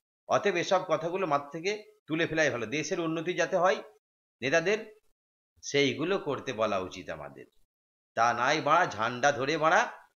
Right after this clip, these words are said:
ওরা যা বলবে বাল, আমরাও তাতেই সায় দিয়ে চলে যাই। কেন? আমাদের দেমাগ নেই, আমাদের বুদ্ধি নেই, কোনটা সঠিক কোনটা বেঠিক সেটা আমরা বুঝি না।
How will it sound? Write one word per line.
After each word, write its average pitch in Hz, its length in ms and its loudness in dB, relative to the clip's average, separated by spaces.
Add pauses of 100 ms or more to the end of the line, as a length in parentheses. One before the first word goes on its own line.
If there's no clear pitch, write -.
(440)
ওরা 135 280 6
যা 156 220 10
বলবে 175 380 2
বাল, 190 320 8 (260)
আমরাও 139 360 4
তাতেই 180 340 4
সায় 156 260 4
দিয়ে 151 140 2
চলে 131 240 0
যাই। 95 260 -2
কেন? 185 420 2
আমাদের 156 300 0
দেমাগ 156 360 0
নেই, 220 160 0
আমাদের 175 260 0
বুদ্ধি 147 300 -4
নেই, 226 380 -4 (280)
কোনটা 156 280 0
সঠিক 175 420 0
কোনটা 165 280 0
বেঠিক 151 300 -2
সেটা 170 160 -2
আমরা 160 180 2
বুঝি 131 260 -4
না। 226 200 0